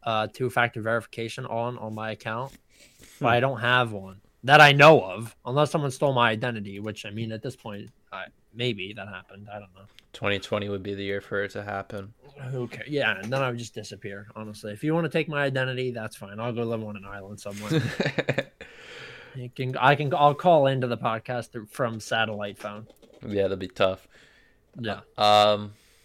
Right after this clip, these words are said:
Speaker 2: yeah, I was, I just recap-, I just previewed the Wolves Aston Villa game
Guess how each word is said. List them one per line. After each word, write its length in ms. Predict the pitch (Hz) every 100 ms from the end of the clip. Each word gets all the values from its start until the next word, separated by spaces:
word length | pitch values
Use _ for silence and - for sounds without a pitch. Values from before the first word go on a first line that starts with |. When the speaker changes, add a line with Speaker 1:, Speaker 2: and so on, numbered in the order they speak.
| _ -
Speaker 2:
yeah, 280 | 113 110 92
I 140 | 104
was, 160 | 104 98
I 200 | 92 104
just 240 | 101 -
recap-, 520 | 104 101 - 95 92 -
I 60 |
just 200 | 98 -
previewed 400 | - 101 98 98
the 80 | 95
Wolves 460 | 92 98 95 92 -
Aston 380 | 95 98 101
Villa 240 | 98 101 101
game 480 | 98 101 104 101